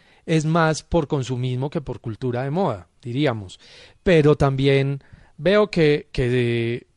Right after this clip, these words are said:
era una apuesta que valía la pena hacer. Cuando yo me decidí irme por el,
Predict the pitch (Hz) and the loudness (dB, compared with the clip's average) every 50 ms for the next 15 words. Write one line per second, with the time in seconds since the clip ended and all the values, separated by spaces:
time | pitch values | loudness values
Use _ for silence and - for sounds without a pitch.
0 | _ _ - 156 143 139 156 165 175 170 - 175 175 165 151 - 170 156 - 151 | _ _ -2 0 0 2 2 2 0 0 2 2 4 4 2 2 -2 -2 0 0
1 | 135 123 123 123 123 123 139 143 - - 117 117 117 120 135 117 104 - 123 120 | 0 2 2 0 0 0 -2 -2 -4 -4 -6 -4 -4 -4 -4 -4 -4 -6 -6 -4
2 | 117 123 120 123 160 185 190 196 202 202 202 196 180 151 - - 143 139 139 143 | -4 -4 -2 0 0 2 2 0 0 0 0 0 -2 -2 -2 -2 -2 0 2 2
3 | 143 143 160 185 196 180 147 156 175 165 - - 143 131 127 123 117 | 2 2 0 0 -2 -2 -2 0 -2 0 0 2 2 2 0 -2 -6